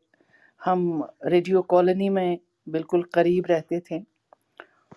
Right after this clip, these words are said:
और, अ, कुछ वक्त पड़ोस में भी गुजारा उनके साथ। उनकी ब्रॉडकास्टिंग के बारे में तो यहाँ पे बहुत सारी बातें हुई है। मैं उन्हें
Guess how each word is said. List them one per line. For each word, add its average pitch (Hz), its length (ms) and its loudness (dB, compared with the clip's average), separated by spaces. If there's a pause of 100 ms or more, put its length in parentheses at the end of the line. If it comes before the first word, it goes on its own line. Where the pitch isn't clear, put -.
(120)
और, 165 300 0
अ, 160 580 0
कुछ 170 300 -6
वक्त 180 260 -4 (600)
पड़ोस 170 720 -2
में 175 160 2
भी 180 120 -2
गुजारा 165 460 -2
उनके 160 260 -4
साथ। 156 280 -2 (1700)
उनकी 170 280 0
ब्रॉडकास्टिंग 196 760 2
के 214 100 -2
बारे 202 260 2
में 208 160 -4
तो 202 120 -4
यहाँ 185 220 -4
पे 185 80 -6
बहुत 170 240 -6
सारी 185 240 -2
बातें 175 300 -2
हुई 175 400 -6
है। 165 100 -4
मैं 170 360 -4 (640)
उन्हें 180 420 -2